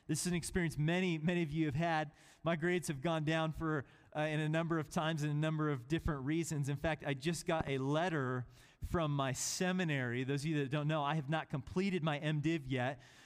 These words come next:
but, uh, will in two years, Lord willing. I just got a letter from them,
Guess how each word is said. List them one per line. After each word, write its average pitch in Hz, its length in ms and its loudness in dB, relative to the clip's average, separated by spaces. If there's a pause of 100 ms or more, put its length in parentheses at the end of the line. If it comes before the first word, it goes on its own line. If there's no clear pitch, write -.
(100)
but, 127 260 -2
uh, 139 140 2
will 160 540 0 (340)
in 151 180 2
two 214 300 -2
years, 190 480 0
Lord 160 220 0
willing. 175 360 0 (300)
I 170 80 0
just 226 340 -2
got 196 200 2
a 175 100 2
letter 208 380 2
from 185 240 0
them, 170 320 0